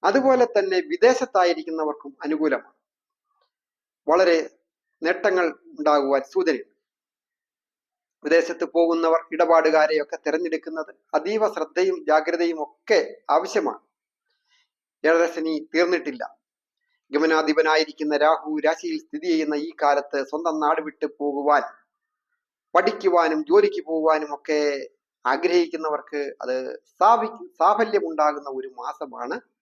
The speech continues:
ആഗസ്റ്റ് മാസം. വിവാഹം കഴിച്ച്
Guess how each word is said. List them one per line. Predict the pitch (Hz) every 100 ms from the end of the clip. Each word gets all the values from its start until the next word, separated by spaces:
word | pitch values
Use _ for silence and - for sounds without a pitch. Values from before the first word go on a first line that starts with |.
| _ _ _ _
ആഗസ്റ്റ് | 139 143 135 -
മാസം. | - _ _ _ _ _ _ _ _ _ _ _ _ _ _ _ -
വിവാഹം | 208 262 269 277
കഴിച്ച് | 254 226 220 220